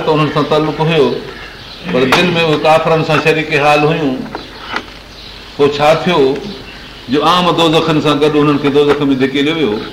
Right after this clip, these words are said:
پيغمبرن جو رشتو، زوجيت جو شرف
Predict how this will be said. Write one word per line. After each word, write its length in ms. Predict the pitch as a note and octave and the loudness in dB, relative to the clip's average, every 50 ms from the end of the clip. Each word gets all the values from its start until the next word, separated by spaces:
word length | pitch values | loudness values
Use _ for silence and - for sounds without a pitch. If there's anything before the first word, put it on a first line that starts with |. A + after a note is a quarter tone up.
| - - - - - - - - - - - - - - - - - - - | -8 -6 -6 -6 -6 -4 -4 -2 -2 0 0 -2 0 -2 -2 -2 -4 -2 0
پيغمبرن 480 | D3 E3 E3+ E3 E3 E3+ F3 F3 E3+ E3 D#3 | 0 2 2 2 2 2 2 2 2 2 0
جو 100 | E3+ E3 | 0 0
رشتو، 400 | E3+ E3 F3 E3+ - F#3+ F#3+ F#3+ G3 G3+ G3 G3 G3 - - - - - - - - - - - - - - - - - - - - - - - - - G2+ | 0 0 -2 -2 0 2 4 4 4 4 2 0 -2 -4 -8 -12 -14 -16 -14 -14 -14 -14 -16 -18 -20 -20 -18 -18 -18 -18 -18 -18 -18 -18 -18 -12 -10 -6 -2
زوجيت 460 | A2+ D3+ E3 D#3+ D3+ D#3+ F3+ F3 E3+ - E3 D#3 | 0 0 2 2 2 2 2 2 0 0 -2 0
جو 80 | E3 D#3 | 0 0
شرف 400 | - - - D#3+ E3 D#3+ - - | 0 0 2 2 2 2 0 -2